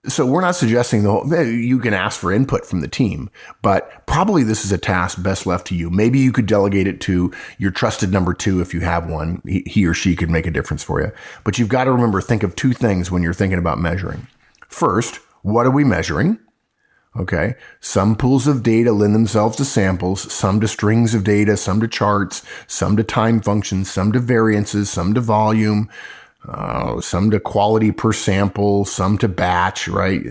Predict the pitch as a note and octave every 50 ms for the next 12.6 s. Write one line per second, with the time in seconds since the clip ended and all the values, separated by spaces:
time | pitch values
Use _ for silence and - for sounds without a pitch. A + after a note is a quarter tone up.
0 | - - F#2 F2+ F2+ F2 - - F#2+ F2 D#2 D2 A2 - _ _ - - - -
1 | - - - - - - D3+ D#3 - - B2+ G#2 - G2+ C2 C2 A#1+ A1+ B1 -
2 | - _ _ _ _ _ _ _ - G2+ G#2 G2 F#2 A2 C#3 C#3 - F#3+ E3+ F3
3 | D3 D3 D3 B2+ A#2+ A#2 A2+ A#2 A2+ - - G#2 E2 - D#2+ F2+ F2+ F#2+ G#2+ F#2
4 | E2 C#2 C#2 - - - _ _ _ _ _ _ _ _ _ _ _ - - -
5 | - - F#2 F#2+ - - - - - - - F#3+ G#3 G#3 F#3+ F3 E3 C#3 A2 G#2
6 | A#2 A#2 G#2+ G2+ G2+ G2 F#2+ F#2+ F#2 - - - F#2+ F2+ G#2 B2 B2 - - C3
7 | B2 - - - A2 G#2 - - - A2+ G#2 G2 F#2 E2+ D#2+ - - - F2 F#2
8 | F2+ E2+ F#2+ F#2+ G2 - - - - - - - _ - G2+ F2 - - F#2+ F2+
9 | F2+ G2 F#2+ E2+ F#2+ G2 F#2+ F#2+ F2+ F2+ E2 D2 D#2+ - - - A1+ - - -
10 | - A2 - - - - A2 G2+ F#2+ F#2 F#2 F2+ E2+ G2 F#2 G2+ F#2+ F2 F2 F2
11 | - - - G#2+ G#2 F#2+ - - - F2 E2+ F2 F2 F2 F2 E2 E2+ E2 D#2+ C#2+
12 | - C#2 D#2 D#2 D2+ D2+ C#2 B1 B1+ - -